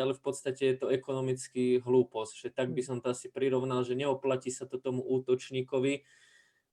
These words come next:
Speaker 1: Možno akože keby táto Čína, to je možno dobrá otázka, že keď si teraz čínska vláda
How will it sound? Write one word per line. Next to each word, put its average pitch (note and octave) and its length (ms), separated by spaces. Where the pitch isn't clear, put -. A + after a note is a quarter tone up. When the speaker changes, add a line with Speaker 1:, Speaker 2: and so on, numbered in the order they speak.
Speaker 1:
Možno E3 400
akože D#3 340
keby D3 300
táto D3 240
Čína, C#3+ 400
to C#3+ 120
je C3+ 60
možno C#3 240
dobrá B2+ 320
otázka, C#3 480
že B2+ 140
keď C3+ 160
si C3 100
teraz B2+ 240
čínska C#3 460
vláda C3 260